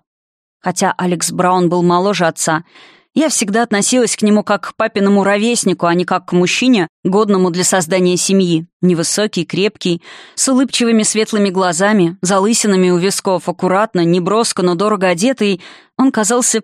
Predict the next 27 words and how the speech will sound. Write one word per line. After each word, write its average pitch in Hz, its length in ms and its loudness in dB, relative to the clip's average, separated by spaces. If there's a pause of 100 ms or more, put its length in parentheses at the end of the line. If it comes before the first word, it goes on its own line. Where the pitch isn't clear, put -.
(120)
полной 262 340 2
противоположностью 208 960 -2
родителю. 180 600 -2 (160)
Спокойный, 190 760 0
рассудительный, 170 880 -2 (400)
добродушный, 196 960 0 (140)
постоянно 196 520 0
сглаживавший 170 760 -2
острые 185 380 -2
углы 180 240 0
не 190 140 2
только 220 300 -4
в 175 40 -8
застольных 180 580 -2
беседах, 180 600 -2 (380)
но 277 180 2
и 240 100 2
наверняка 214 500 0
в 175 60 -10
бизнесе. 170 640 -2 (500)
Пришлось 247 380 -4
совершенно 247 500 0
другими 202 380 0
глазами 175 460 0
взглянуть 180 440 0
на 185 80 2
мужчину, 190 480 0